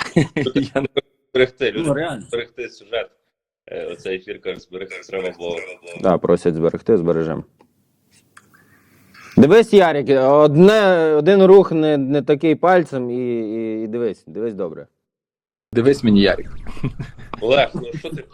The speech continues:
Speaker 2: ти, що ти плануєш робити далі? Як
Speaker 1: Молитва. Молитва. Я вам кажу, друзі, нам потрібно йти молитися всім. Більше молитви, більше Бога, менше суперечок, менше політики.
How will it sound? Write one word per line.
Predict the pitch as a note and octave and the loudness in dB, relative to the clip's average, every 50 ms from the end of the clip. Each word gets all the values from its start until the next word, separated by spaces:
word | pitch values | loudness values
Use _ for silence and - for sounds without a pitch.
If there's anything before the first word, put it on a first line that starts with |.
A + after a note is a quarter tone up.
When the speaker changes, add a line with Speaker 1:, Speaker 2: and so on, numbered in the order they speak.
| _ _ _ | _ _ _
Speaker 2:
ти, | - D3+ - | -14 -14 -10
що | - F#3 F#3 | -8 -6 -6
ти | F3+ D3+ | -8 -8
плануєш | - B2+ A#2 A2 G#2 - - | -8 -8 -6 -6 -8 -8 -10
робити | G#2+ G2+ F#2 F#2+ F2 - _ _ _ _ _ _ - | -12 -8 -8 -8 -8 -8 _ _ _ _ _ _ -8
далі? | F2+ G2+ F#2 E2+ - - F2+ F2+ - - _ _ _ _ - - - | -6 -6 -6 -6 -10 -10 -10 -10 -10 -12 _ _ _ _ -20 -20 -10
Як | - G2 B2+ | -4 0 2
Speaker 1:
Молитва. | D3 D3+ D#3+ F3 E3+ C#3 - _ _ _ _ _ _ _ _ _ _ _ - - _ _ _ - _ - D#3 D3+ - - - - | 4 4 4 4 2 0 -2 _ _ _ _ _ _ _ _ _ _ _ -20 -20 _ _ _ -18 _ -6 -6 -6 -6 -8 -8 -6
Молитва. | A#2 C3 C3+ - F3 - _ _ _ _ _ _ _ _ _ _ _ _ _ _ _ - | -6 -6 -6 -6 -8 -10 _ _ _ _ _ _ _ _ _ _ _ _ _ _ _ -2
Я | B2 C3+ | 0 0
вам | D3 D3+ | 0 0
кажу, | D3+ E3+ D#3+ - D#3+ C#3+ | -2 -6 -8 -8 -8 -8
друзі, | A#2+ C#3 D3 B2 G2+ G2 F2+ - _ _ _ _ - - | -6 -6 -8 -8 -8 -12 -14 -14 _ _ _ _ -14 -10
нам | A2 A#2 C3 D3 D#3+ D3 B2 | -8 -6 -4 -4 -4 -6 -6
потрібно | - - A#2 A#2 _ - A#2 B2+ C#3+ D3+ E3 E3+ C3+ | -10 -12 -12 -12 _ -14 -10 -10 -10 -10 -10 -10 -12
йти | G#2 - _ B2 A#2+ | -12 -10 _ -8 -8
молитися | B2 B2+ B2+ B2 A#2 F#2+ - - - - B1+ | -6 -6 -6 -8 -8 -8 -10 -14 -18 -20 -18
всім. | - - - - - B2 C3 A#2 G2+ - _ _ _ _ _ _ _ _ _ | -18 -18 -18 -12 -10 -8 -8 -8 -10 -10 _ _ _ _ _ _ _ _ _
Більше | A2+ G2+ G2+ B2 C3 C#3 C#3 - - | -16 -8 0 0 2 2 2 0 0
молитви, | D3+ D3+ D#3 D#3+ D#3 C3+ A2 - - F#2+ - - _ _ _ | 2 4 4 4 4 4 2 -2 -6 -10 -10 -10 _ _ _
більше | - G#2 G2 G#2+ B2+ C#3+ D3 - - D#3+ | -18 -12 -2 2 2 2 2 0 -4 -8
Бога, | C#3 B2+ B2+ B2 A2+ G#2+ G2+ G2 F#2 - _ _ _ _ _ _ _ _ _ | -6 -4 -2 0 0 0 -2 -6 -14 -18 _ _ _ _ _ _ _ _ _
менше | G2 G#2 A2+ C3+ C#3 - C3+ | -6 -4 -4 -4 -4 -8 -12
суперечок, | - C#3+ C3 - C3 B2 A2+ F#2+ - - - - _ _ _ _ | -14 -12 -10 -8 -6 -6 -6 -8 -10 -12 -18 -20 _ _ _ _
менше | - G#2 G#2 A#2 C3 C3+ - C#3 | -8 -2 -2 -2 -2 -2 -4 -8
політики. | - - C3+ C3 A#2 G2+ - F2 - - C2+ | -8 -6 -6 -6 -6 -6 -8 -14 -18 -18 -20